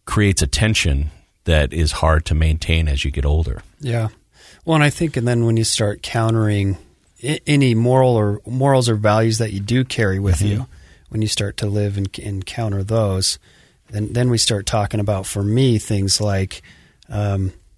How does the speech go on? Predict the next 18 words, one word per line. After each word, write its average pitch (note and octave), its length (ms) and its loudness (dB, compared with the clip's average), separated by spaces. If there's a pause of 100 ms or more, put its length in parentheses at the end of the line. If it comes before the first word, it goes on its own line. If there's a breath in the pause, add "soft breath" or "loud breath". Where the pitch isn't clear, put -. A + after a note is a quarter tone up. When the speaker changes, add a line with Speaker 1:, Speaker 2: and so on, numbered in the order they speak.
(500)
Speaker 2:
like, B2 140 -2
I B2+ 60 6
have C3+ 100 4
a B2+ 60 2
predisposition A2 800 0
for G2+ 180 -6
depression G#2 520 -2
in G2 80 0
my G2 100 0
family. G2 420 -4
You G2+ 80 -6
know, G2+ 200 -4
that's, G2+ 300 -4
that, A2 220 -6
that G#2+ 160 -8
runs G#2 320 -4
through, G#2 280 -4
and, G2 220 -6